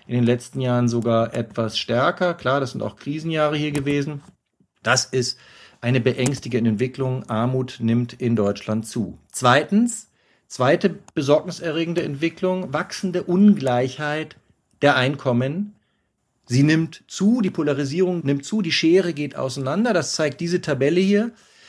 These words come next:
Zweitausendzehn war das Verhältnis des oberen Fünftels Einkommens zum unteren Fünftels bei etwa vier Komma zwei. Und das ist sukzessive am Wachsen,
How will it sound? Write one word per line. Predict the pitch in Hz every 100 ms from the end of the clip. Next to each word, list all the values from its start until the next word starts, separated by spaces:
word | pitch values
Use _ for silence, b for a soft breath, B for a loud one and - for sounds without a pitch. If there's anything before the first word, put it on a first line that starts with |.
| B B
Zweitausendzehn | - 139 151 165 151 139 123 - 165 190 233 170
war | 147 147
das | 143
Verhältnis | - 131 120 160 - - 196 190 - - b b b
des | 123 -
oberen | 202 214 190
Fünftels | - 185 185 - 165 160 - -
Einkommens | 147 165 - 151 143
zum | - 135
unteren | 175 196 165 151
Fünftels | 160 156 - 151 147 - - -
bei | 131 127
etwa | 147 123 135
vier | - 165
Komma | 160 139 123
zwei. | 117 120 123 180 247 _ _ _ _ _ _ _ _ _ _
Und | - 139 131
das | 147 151 - - -
ist | 147 139 - _
sukzessive | 127 156 160 160 135 151 143 143 131
am | 120 110
Wachsen, | 151 - - 196 233 -